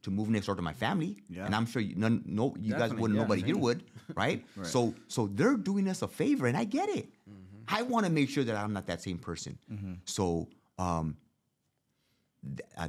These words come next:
Speaker 1: that's their job. So I appear, I go there, I'm ready. Uh, I, they, they gi-, give me a state appointed. I have my letters. I, I'm prepared. What I'm not prepared about is that I walk in there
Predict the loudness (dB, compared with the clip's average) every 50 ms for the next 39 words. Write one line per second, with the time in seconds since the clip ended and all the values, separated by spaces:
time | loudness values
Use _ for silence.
0 | -2 -2 -2 -2 -2 -4 -6 -6 -4 -4 -6 -6 -6 -8 -10 -14 _ _ _ _
1 | _ -12 -6 -4 -4 -2 -2 -4 -6 -8 -12 -6 -2 -2 0 0 -2 -4 -6 -10
2 | _ _ _ _ -10 -10 -6 -4 -2 -2 0 0 -2 -2 -2 -2 -4 -6 -6 -4
3 | -4 -4 -2 -2 -2 -2 -4 -6 -10 -18 _ _ _ _ _ -12 -10 -8 -8 -8
4 | -10 -12 -16 _ -14 -12 -8 -6 -6 -6 -6 -4 -4 -2 -2 -4 -4 -6 -8 -8
5 | -6 -4 -2 -2 -2 -2 -4 -4 -6 -6 -6 -6 -8 -6 -4 -2 0 0 0 0
6 | -2 -2 -4 -6 -6 -6 -6 -6 -6 -4 -2 -2 -2 0 -2 -2 -2 -4 -4 -6
7 | -8 -10 -10 -8 -10 -8 -8 -10 -10 -6 -4 -2 0 0 -2 -4 -6 -10 -18 -20
8 | -20 -20 -20 _ _ _ _ _ _ _ _ _ _ _ _ _ _ _ _ _
9 | _ _ _ _ _ _ _ _ _ _ -14 -12 -10 -10 -10 -10 -10 -10 -10 -12
10 | -16 -14 -12 -12 -12 -10 -12 -12 -12 -14 -14 -14 -14 -16 -18 -20 _ _ -18 -14
11 | -14 -14 -12 -12 -14 -12 -12 -12 -12 -10 -10 -8 -8 -6 -6 -8 -10 -12 -14 -16
12 | -20